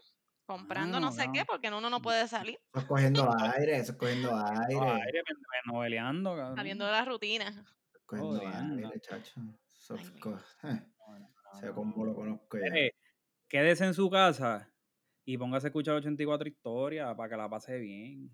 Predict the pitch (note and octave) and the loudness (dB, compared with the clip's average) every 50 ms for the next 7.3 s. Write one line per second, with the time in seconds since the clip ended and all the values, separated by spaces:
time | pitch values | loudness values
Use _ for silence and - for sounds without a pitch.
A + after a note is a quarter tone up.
0 | A2+ _ - G2+ G2+ G2+ G#2 G2+ G2 G2+ G#2 - - - C3+ - _ _ _ _ | _ _ -12 -10 -8 -6 -6 -6 -8 -10 -12 -14 -16 -16 -18 -18 _ _ _ _
1 | _ _ _ _ _ - - - A2+ G#2+ A2+ A2 G#2+ G2+ F#2 F#2 F#2+ G#2+ A2+ B2+ | _ _ _ _ _ -20 -12 -10 -8 -6 -6 -6 -6 -6 -8 -8 -10 -10 -10 -10
2 | C3+ C#3 D3 C#3+ B2 - - A2 G#2+ G2 F#2+ F#2+ F#2 G2 B2 B2+ - - - _ | -10 -12 -14 -14 -14 -14 -14 -12 -12 -12 -12 -14 -14 -16 -18 -18 -18 -20 -20 _
3 | _ _ _ _ _ _ _ _ _ _ _ _ - F3+ - _ _ F#3 F3 - | _ _ _ _ _ _ _ _ _ _ _ _ -20 -20 -20 _ _ -14 -14 -14
4 | _ _ _ _ _ F#3+ F#3 F#3 F3 C3+ D3 E3 D#3+ D3 C3+ C3+ C3+ C#3+ D#3 E3+ | _ _ _ _ _ -16 -10 -2 2 8 10 10 10 10 10 8 6 6 6 6
5 | F3 D#3+ D3 C3+ B2+ B2+ B2 - - C#3+ D#3 F3+ E3+ D3+ C3 - - C#3+ C3 B2 | 6 6 6 4 2 0 -4 -2 0 2 4 4 4 4 2 2 0 -2 -2 -2
6 | - - C3+ C3 C3+ D3+ E3+ F3+ E3+ E3 D#3+ D#3+ E3 E3+ E3 F3+ E3+ - - D3+ | 0 0 2 4 6 6 8 8 8 8 8 6 4 4 2 2 0 2 2 2
7 | C#3 C3+ B2+ B2 A#2+ B2 | 2 2 0 -2 -4 -6